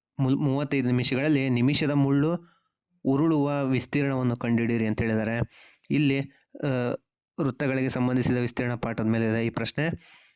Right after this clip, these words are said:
ಇಲ್ಲಿ ಗೋಡೆಯ ಗಡಿಯಾರದ ನಿಮಿಷದ ಮುಳ್ಳಿನ ಉದ್ದ ಹದಿನೆಂಟು ಸೆಂಟಿಮೀಟರ್ ನಾನು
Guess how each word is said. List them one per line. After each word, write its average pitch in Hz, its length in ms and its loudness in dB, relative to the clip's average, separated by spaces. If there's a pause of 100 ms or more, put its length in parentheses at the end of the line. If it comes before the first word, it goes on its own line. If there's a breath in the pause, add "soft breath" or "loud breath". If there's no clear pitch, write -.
(100)
ಇಲ್ಲಿ 160 240 2
ಗೋಡೆಯ 151 560 0
ಗಡಿಯಾರದ 135 480 -2
ನಿಮಿಷದ 127 380 0
ಮುಳ್ಳಿನ 123 380 2
ಉದ್ದ 117 200 -2
ಹದಿನೆಂಟು 117 440 0
ಸೆಂಟಿಮೀಟರ್ 113 580 -2
ನಾನು 113 420 -2